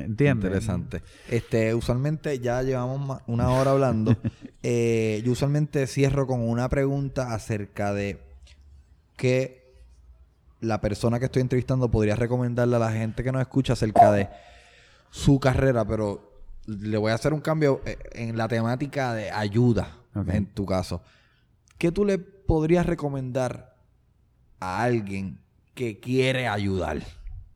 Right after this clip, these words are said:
Speaker 2: A, o sea, y no ayudar a, pues, o sea, ayudar a los enfermos.
Speaker 1: Sí.
Speaker 2: O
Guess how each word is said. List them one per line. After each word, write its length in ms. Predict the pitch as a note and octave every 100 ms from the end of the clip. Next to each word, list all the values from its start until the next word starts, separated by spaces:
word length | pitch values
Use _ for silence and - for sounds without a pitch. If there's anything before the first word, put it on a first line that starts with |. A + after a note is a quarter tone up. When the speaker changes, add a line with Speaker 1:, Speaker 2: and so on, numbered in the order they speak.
| - _ _ -
Speaker 2:
A, 220 | A#2+ A2+ C3
o 100 | B2+
sea, 320 | C#3 B2+ A#2+ D3+
y 100 | C3+
no 100 | C3
ayudar 480 | D#3 F3 E3 E3
a, 200 | E3 B2+
pues, 160 | - B2
o 140 | A#2 A#2
sea, 160 | C#3 B2+
ayudar 480 | B2 B2+ D#3 G3+ - - - _ _
a 460 | A#2+ A#2 A2 G#2 G#2
los 160 | A2 G#2+
enfermos. 540 | G#2+ - A#2+ G2+ E2 - _
Speaker 1:
Sí. 200 | -
Speaker 2:
O 120 | F#2+